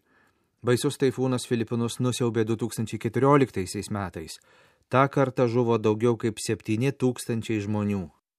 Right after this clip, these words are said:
Jungtinių tautų organizacijos generalinis sekretorius Antonio Guterešas apdovanotas Pranciškonų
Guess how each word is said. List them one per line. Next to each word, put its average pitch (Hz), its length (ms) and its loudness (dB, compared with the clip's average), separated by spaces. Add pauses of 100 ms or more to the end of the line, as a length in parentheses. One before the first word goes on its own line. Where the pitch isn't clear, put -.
(880)
Jungtinių 139 520 2
tautų 135 340 2
organizacijos 113 800 2
generalinis 110 720 0
sekretorius 117 880 -4
Antonio 117 560 0
Guterešas 120 840 0
apdovanotas 113 840 -2
Pranciškonų 120 760 -2